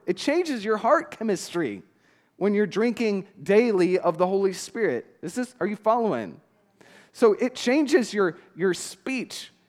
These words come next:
your thought processes. It changes your heart chemistry.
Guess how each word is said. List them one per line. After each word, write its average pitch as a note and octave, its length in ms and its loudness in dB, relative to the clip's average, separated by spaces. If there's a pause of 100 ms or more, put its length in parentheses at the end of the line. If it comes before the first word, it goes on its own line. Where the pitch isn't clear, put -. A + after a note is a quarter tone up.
(160)
your F#3 180 0
thought G#3 400 2
processes. F3 720 0
It D#3+ 120 -4
changes A#3+ 480 -2
your A3+ 200 2 (260)
heart B3 340 4
chemistry. A3+ 760 0